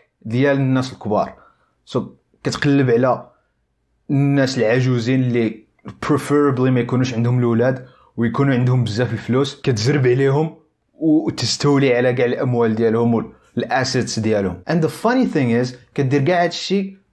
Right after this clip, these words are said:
مية في المية legally. So it's kind of the perfect metaphor ديال the American dream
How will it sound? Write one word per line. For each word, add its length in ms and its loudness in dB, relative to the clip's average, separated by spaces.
مية 280 2
في 120 -4
المية 400 0
legally. 300 -2
So 40 0
it's 180 -6
kind 160 0
of 120 0
the 80 0
perfect 320 -2
metaphor 640 -2
ديال 420 0
the 180 0
American 440 0
dream 440 0